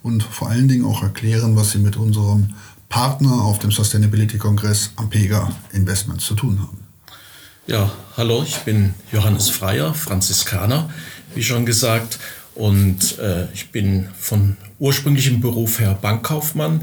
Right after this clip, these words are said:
Speaker 2: bin in den Franziskanerorden dann eingetreten und arbeite wissenschaftlich, hauptsächlich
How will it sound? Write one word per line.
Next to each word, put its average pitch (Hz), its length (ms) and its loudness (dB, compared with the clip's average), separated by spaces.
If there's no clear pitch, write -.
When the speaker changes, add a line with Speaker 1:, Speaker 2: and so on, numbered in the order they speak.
Speaker 2:
bin 107 120 0
in 104 140 6
den 95 100 4
Franziskanerorden 117 1040 0
dann 113 200 0
eingetreten 113 840 -2
und 95 520 -2
arbeite 104 720 0
wissenschaftlich, 147 800 -2
hauptsächlich 113 760 -2